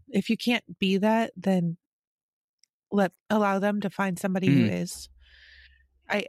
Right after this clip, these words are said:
Speaker 1: I hate to say it like
Speaker 2: Well,
Speaker 1: that,
Speaker 2: it becomes
Speaker 1: but
Speaker 2: difficult. I could, I could imagine, like, just 'cause I'm from, I don't know for myself. I'm just saying from observing my friends that have had that, that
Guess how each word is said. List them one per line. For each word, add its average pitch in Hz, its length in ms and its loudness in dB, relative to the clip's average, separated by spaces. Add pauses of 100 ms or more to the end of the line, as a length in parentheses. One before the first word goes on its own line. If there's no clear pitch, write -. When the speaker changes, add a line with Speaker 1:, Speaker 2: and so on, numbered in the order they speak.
Speaker 1:
I 185 40 0
hate 208 160 0
to 165 80 -6
say 170 200 -4
it - 160 -8
like 165 140 -4
Speaker 2:
Well, 151 80 2
Speaker 1:
that, 170 180 0
Speaker 2:
it 151 80 0
becomes 180 380 2
Speaker 1:
but 185 40 2
Speaker 2:
difficult. 131 460 -2
I 110 120 0
could, 101 120 -2
I 101 100 -2
could 117 120 -2
imagine, 101 500 0
like, 87 180 -4
just 123 160 -4
'cause 123 160 -2
I'm 113 180 -2
from, 127 320 0
I 147 120 2
don't 160 180 0
know 156 140 2
for 143 120 -6
myself. 110 380 0
I'm 101 120 -6
just 101 100 -2
saying 107 200 -2
from 110 140 -2
observing 110 320 0
my 90 120 0
friends 113 380 0
that 87 100 0
have 90 80 -4
had 92 180 -4
that, 87 280 -2
that 90 180 -2